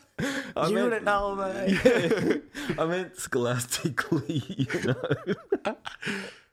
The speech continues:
Speaker 2: Oh, like, how was I, like, in far as, like, fucking intelligence and, like, grades and stuff?
Speaker 1: Did you enjoy it? Like, I was terrible at school. I wasn't very good at it. But
Speaker 2: Nah, I was all right. Like,
Speaker 1: Yeah.
Speaker 2: got through everything. Never, never failed anything, that's for sure.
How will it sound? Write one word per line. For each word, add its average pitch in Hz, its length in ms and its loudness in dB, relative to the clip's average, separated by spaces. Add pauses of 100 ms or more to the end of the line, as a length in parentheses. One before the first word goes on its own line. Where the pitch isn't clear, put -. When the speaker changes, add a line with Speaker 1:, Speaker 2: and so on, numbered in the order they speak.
(120)
Speaker 2:
Oh, 165 260 4
like, 165 240 2
how 160 260 4
was 147 140 0
I, 151 240 2
like, 151 260 -2
in 143 120 -2
far 147 320 0
as, 143 120 -2
like, 147 240 -2
fucking 143 540 -4
intelligence 143 840 0
and, 139 100 2
like, 135 220 2
grades 139 400 0
and 147 120 -4
stuff? 123 280 2
Speaker 1:
Did 240 60 0
you 233 60 0
enjoy 180 360 0
it? 120 100 -4
Like, 131 140 0
I 190 100 0
was 185 140 -2
terrible 127 400 0
at 87 100 -6
school. 98 240 0
I 104 40 0
wasn't 113 200 -4
very 92 220 -2
good 87 180 -2
at 85 80 -2
it. - 120 -8
But 92 120 0
Speaker 2:
Nah, 135 360 4
I 156 40 4
was 131 120 -4
all 123 100 0
right. 131 340 2
Like, 123 200 2
Speaker 1:
Yeah. 98 60 -2
Speaker 2:
got - 200 0
through 127 160 0
everything. 131 400 -2
Never, 135 340 -2 (160)
never 131 300 -2
failed 131 360 2
anything, 127 340 -4
that's 131 180 -6
for 127 100 0
sure. 123 360 0